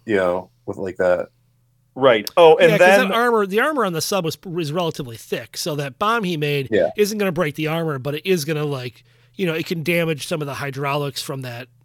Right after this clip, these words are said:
Speaker 3: um,
Speaker 2: Yeah, and it ca-, it can't
Speaker 3: fin.
Speaker 2: submerge is basically the
Speaker 3: Right.
Speaker 2: problem with it.
Speaker 1: Yeah.
Speaker 2: Uh, also, and then, uh, L P J's boy Cole Meany gets killed by <laughs> Erica Laniak.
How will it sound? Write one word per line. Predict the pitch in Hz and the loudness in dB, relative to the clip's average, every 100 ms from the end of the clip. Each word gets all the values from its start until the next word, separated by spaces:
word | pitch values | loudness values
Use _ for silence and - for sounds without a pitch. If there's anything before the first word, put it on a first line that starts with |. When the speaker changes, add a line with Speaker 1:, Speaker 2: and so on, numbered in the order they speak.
| _ | _
Speaker 3:
um, | 120 113 | -16 0
Speaker 2:
Yeah, | 160 135 | 4 4
and | 135 | 2
it | - | 0
ca-, | 202 | -2
it | 170 | 0
can't | - 202 | 2 2
Speaker 3:
fin. | |
Speaker 2:
submerge | - 147 127 131 113 107 101 | 2 -2 2 4 4 2 -4
is | - | -4
basically | 110 98 107 98 | -2 -2 -4 -6
the | 139 | -6
Speaker 3:
Right. | 113 | -4
Speaker 2:
problem | 92 87 - | -4 -4 -10
with | 82 85 | -14 -12
it. | 87 | -6
Speaker 1:
Yeah. | 104 92 - - | -4 -4 -4 2
Speaker 2:
Uh, | 127 123 - | 4 4 6
also, | 175 180 196 160 | 6 6 8 8
and | 165 151 | 8 6
then, | 160 160 156 156 | 8 8 6 2
uh, | 147 135 127 120 | 4 6 8 6
L | 135 143 | 6 2
P | 139 | 2
J's | 131 120 | 0 0
boy | 117 123 120 | 2 2 2
Cole | 110 123 | 0 -4
Meany | 113 113 110 | -2 -4 -4
gets | 101 104 | -2 -4
killed | - 120 107 | -2 0 0
by | 107 98 101 | 2 2 0
<laughs> | |
Erica | 120 131 156 - | 0 2 2 2
Laniak. | 110 104 180 139 160 117 - - | 2 2 0 4 4 4 0 -10